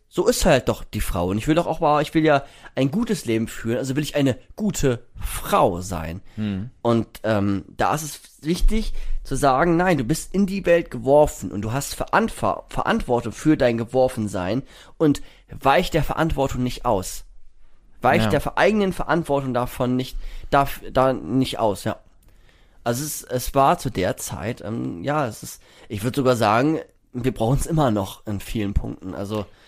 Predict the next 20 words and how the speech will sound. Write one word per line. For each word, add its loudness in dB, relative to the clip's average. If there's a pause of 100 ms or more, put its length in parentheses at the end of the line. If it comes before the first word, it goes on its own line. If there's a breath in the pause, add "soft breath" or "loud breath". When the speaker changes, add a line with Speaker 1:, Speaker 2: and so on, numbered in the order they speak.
(180 soft breath)
Speaker 1:
wir -12
brauchen's 2
wirklich -6
immer 2
noch. -6 (960 loud breath)
Speaker 2:
Bestimmt. 0
Es -6
ist -4
halt 0
auch -4
ein, -2 (140)
so -8
wie -2
du 0
es 0
jetzt -6
bisher 0 (340)
beschrieben -6
hast, -10
äh, -2